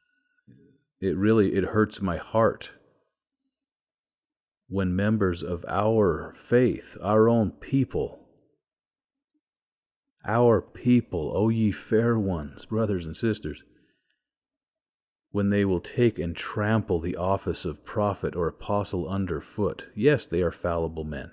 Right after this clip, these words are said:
absolutely. They're not perfect. But these men were handpicked by the Lord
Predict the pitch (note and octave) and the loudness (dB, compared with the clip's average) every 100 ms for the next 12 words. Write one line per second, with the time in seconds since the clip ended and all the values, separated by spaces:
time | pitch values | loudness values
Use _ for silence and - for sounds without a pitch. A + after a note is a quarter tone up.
0 | - G#2 A2 - F#2 D#2+ - C2+ - _ | -8 -8 -6 -4 -2 -4 -8 -14 -16 _
1 | _ _ _ G2 G#2 G#2 - F2 - - | _ _ _ -4 -2 -2 -2 -4 -4 -12
2 | - - _ _ _ _ _ _ _ _ | -12 -20 _ _ _ _ _ _ _ _
3 | _ _ _ _ _ _ _ _ - D#2 | _ _ _ _ _ _ _ _ -4 -2
4 | F#2+ A2 G2 G#2 G#2+ G2 F2+ E2 D#2+ - | 2 2 4 2 2 2 0 -2 -4 -6
5 | A#2+ A#2 A#2 - - B2 F#2 - - - | -2 0 -2 -4 -6 0 0 0 -10 -20
6 | - _ _ - F#2 F#2 E2+ D#2 F2 G#2 | -20 _ _ -6 -4 -2 -2 -2 0 2
7 | A#2 A2+ A2+ | 2 2 -4